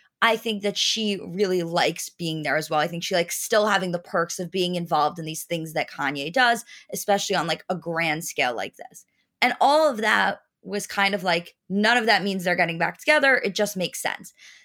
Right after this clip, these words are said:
This was the first thing where it was like, she is literally in a wedding dress. Like, it wasn't just like she was involved in this in some way or shape or form. Like, she was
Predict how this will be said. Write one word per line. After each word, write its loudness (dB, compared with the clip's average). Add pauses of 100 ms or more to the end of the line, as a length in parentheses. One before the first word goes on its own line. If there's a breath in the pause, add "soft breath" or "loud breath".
(100)
This 0
was -4
the 0
first 0
thing -2
where 0
it -6
was -6
like, 0 (600)
she -4
is 2
literally 0 (160)
in 0 (120)
a 4
wedding 2
dress. -10
Like, 0 (400 loud breath)
it 4
wasn't 2
just 0
like 2
she 0
was 2
involved 2
in -2
this -4
in -4
some -2
way 2
or 2
shape -2
or -6
form. 2
Like, -6
she -2
was 2